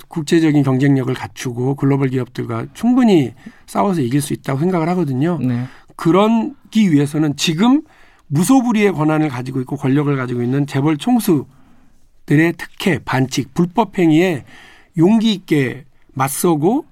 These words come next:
Speaker 1: 그거 하지 말라고 얘기하고, 그걸 바로잡는 일을 해왔던 사람, 용기 있는 그런 정치인들이 더 앞장서야 된다고 생각을 합니다.
Speaker 2: 알겠습니다. 이, 지금 시간이 거의 다 됐는데, 아, 현안들 몇 개 물어볼 게 있었는데, 간단간단하게 좀
Speaker 1: 네,
Speaker 2: 하나
Speaker 1: 네.
Speaker 2: 좀 여쭤보죠.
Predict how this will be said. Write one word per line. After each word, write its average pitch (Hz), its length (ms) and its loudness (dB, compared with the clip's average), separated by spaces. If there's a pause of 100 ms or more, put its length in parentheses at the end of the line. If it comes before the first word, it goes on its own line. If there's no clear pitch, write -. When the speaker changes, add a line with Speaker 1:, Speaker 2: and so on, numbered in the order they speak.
(220)
Speaker 1:
그거 165 220 -2
하지 196 140 0
말라고 165 540 2
얘기하고, 127 680 -4 (140)
그걸 151 240 -2
바로잡는 143 720 0
일을 113 340 -6 (360)
해왔던 196 500 0
사람, 147 320 -2 (520)
용기 147 280 2
있는 156 180 4
그런 135 260 -2
정치인들이 127 720 -2 (300)
더 120 100 -10
앞장서야 147 460 0
된다고 120 260 -4
생각을 127 300 -4
합니다. 127 220 -10 (380)
Speaker 2:
알겠습니다. 135 400 -2
이, 135 280 2 (140)
지금 160 200 -4
시간이 254 280 2
거의 202 180 2
다 151 120 0
됐는데, 120 640 0 (380)
아, - 260 -12
현안들 285 440 0
몇 143 160 0
개 170 100 0
물어볼 160 320 -2
게 165 100 -4
있었는데, 147 420 -6
간단간단하게 269 640 0
좀 170 100 4
Speaker 1:
네, 180 60 4
Speaker 2:
하나 214 160 2
Speaker 1:
네. 180 40 0
Speaker 2:
좀 165 120 -2
여쭤보죠. 127 600 -4